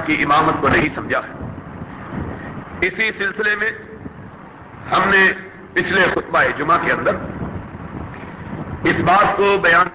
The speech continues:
کیا تھا کہ مسلمانوں کو، مومنوں کو،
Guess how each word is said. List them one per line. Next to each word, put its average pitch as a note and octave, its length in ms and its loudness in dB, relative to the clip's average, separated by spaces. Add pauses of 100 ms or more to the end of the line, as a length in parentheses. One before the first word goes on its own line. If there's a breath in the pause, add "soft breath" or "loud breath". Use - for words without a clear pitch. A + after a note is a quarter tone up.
(100)
کیا F3 200 4
تھا - 240 2 (1400)
کہ G3+ 160 2
مسلمانوں F#3+ 680 4
کو، - 80 2 (1300)
مومنوں G#3+ 580 0
کو، - 100 -20